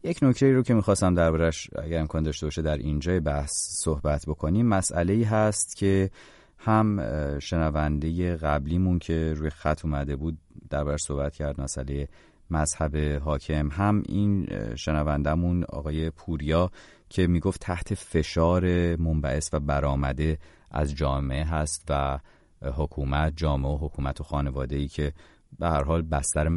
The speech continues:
در بستر مذهبی شکل گرفته، رشد کرده، ماهیت خودش رو پیدا کرده. مصطفی هم،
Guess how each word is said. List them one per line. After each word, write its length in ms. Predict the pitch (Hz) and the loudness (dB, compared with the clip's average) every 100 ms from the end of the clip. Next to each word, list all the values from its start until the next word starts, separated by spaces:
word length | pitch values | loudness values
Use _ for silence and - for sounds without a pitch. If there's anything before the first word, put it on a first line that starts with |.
| 76 | 0
در 160 | 73 | -2
بستر 320 | 67 67 76 76 | 0 -2 -2 0
مذهبی 680 | 80 76 67 67 69 82 | 2 2 0 -2 -2 0
شکل 360 | - 87 76 71 | -2 -2 -4 -4
گرفته، 640 | 73 71 67 - 73 71 65 | -4 -4 -4 -4 -2 -2 -2
رشد 280 | 73 73 - | -4 -4 -6
کرده، 580 | 71 69 67 69 67 67 - _ - | -4 -2 -2 -4 -4 -6 -12 _ -4
ماهیت 400 | 78 71 71 71 | -2 0 0 -2
خودش 280 | 78 67 67 | -4 -4 -6
رو 140 | - - | -6 -6
پیدا 300 | 73 67 65 | -4 -2 -4
کرده. 520 | - 65 65 62 64 67 | -2 -2 -2 -2 -4 0
مصطفی 500 | 85 - 98 - 120 | 0 2 2 2 4
هم، 340 | 104 85 82 | 4 4 2